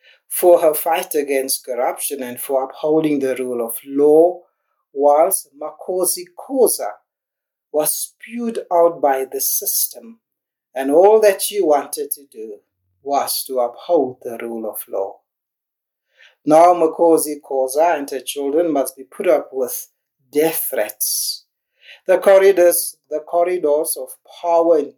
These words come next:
Parliament spewed out, but these powers in the corridors of Parliament will crumble like a cookie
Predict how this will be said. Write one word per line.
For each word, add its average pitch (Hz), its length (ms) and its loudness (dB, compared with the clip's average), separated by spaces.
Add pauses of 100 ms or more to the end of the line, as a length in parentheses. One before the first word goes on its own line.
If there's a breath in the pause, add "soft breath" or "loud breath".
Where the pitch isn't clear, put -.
(140)
Parliament 151 540 2
spewed 170 560 -6
out, 151 400 2 (960)
but - 200 -20
these 170 420 -2 (160)
powers 165 420 0
in 120 120 -16
the 120 100 -12
corridors 165 680 2
of 160 260 -12
Parliament 110 580 -4 (680)
will 131 140 -8
crumble 151 800 -2 (240)
like 127 360 -8 (100)
a 127 220 -18
cookie 131 580 -8